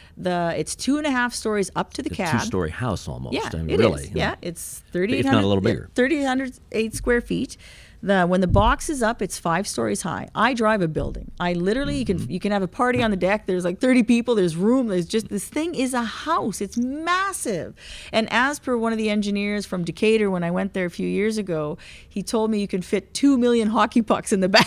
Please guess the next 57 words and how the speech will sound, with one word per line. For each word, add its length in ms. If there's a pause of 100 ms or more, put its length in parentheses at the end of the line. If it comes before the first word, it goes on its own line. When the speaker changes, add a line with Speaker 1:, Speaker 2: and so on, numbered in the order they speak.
Speaker 1:
<laughs> 320 (640)
If 100
that 120
Speaker 2:
Great, 120
Speaker 1:
says 140
Speaker 2:
great 260
stat. 220
Speaker 1:
anything. 20
Speaker 2:
I've 100
not, 200
I've 160
not 220
heard 220
that 180
before. 300
That's, 220 (160)
that's 220
a, 20
Speaker 1:
Yeah, 220
Speaker 2:
that's 120
Speaker 1:
that's 100
Speaker 2:
a 40
new 60
one 80
Speaker 1:
from, 20
Speaker 2:
on 60
me. 80
Speaker 1:
uh, 60
Speaker 2:
That's 120
Speaker 1:
one 80
of 60
the 80
Speaker 2:
good. 40
Speaker 1:
engineers. 500
Speaker 2:
That's 140
good. 220 (140)
Speaker 1:
<laughs> 140
Speaker 2:
That's 260
good. 200 (380)
Speaker 1:
So, 120
yeah, 260
so 460
learning 380
to 120
drive 460
this 180
thing 420
and, 420 (320)
um, 360
learning 260
to 100
operate, 720 (440)
um, 380 (120)
over 180
the 100
years, 340
different 280